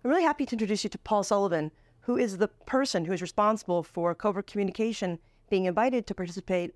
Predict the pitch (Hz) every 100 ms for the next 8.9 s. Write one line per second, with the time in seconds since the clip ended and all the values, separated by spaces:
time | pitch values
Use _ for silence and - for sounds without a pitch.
0 | - 175 160 - 196 185 180 175 165 -
1 | 175 165 165 160 151 143 143 143 151 -
2 | 151 147 127 139 131 143 - - _ _
3 | _ _ _ - _ _ _ _ _ -
4 | 247 - 359 277 - 302 285 165 - _
5 | 214 285 330 294 320 311 220 180 170 156
6 | 151 196 - _ _ _ _ - 190 185
7 | 185 220 277 233 254 202 175 180 262 -
8 | 196 190 196 226 208 208 214 208 214